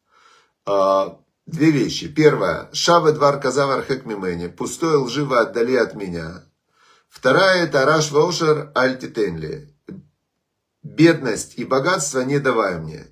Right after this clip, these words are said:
И «Трефени лехем хуки». «Накорми меня законным хлебом».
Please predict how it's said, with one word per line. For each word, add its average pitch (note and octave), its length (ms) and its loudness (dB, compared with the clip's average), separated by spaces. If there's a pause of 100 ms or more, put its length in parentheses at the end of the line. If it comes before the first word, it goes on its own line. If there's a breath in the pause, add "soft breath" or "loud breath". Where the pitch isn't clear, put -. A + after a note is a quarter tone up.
И B2+ 100 -8
«Трефени F3+ 460 -2
лехем C#3 340 -2
хуки». A2 300 -10
«Накорми A#2 420 -6
меня C#3+ 240 -6
законным G#2+ 440 -6
хлебом». - 400 -12